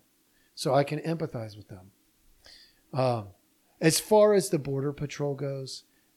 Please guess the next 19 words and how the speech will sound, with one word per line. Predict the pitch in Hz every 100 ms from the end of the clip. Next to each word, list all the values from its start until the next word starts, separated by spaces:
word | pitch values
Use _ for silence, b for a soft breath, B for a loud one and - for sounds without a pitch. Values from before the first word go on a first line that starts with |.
| _
uh, | 120 120 120 120 139 139 139
basically | 156 160 170 - 185 175 160
what | 147 143 143
I'm | 135 131
hearing | 117 135 131 131
is | 127 - -
they | 139
don't | 143 127
wanna | 131 127
be | 120
doing | 117 110 110
this. | 107 - - _ _ _
They | 127 139
wanna | 135 127
catch | - 131 - -
the | 123
cartel. | 113 110 120 110 104
And | 120 117 _
I, | - 139 143 156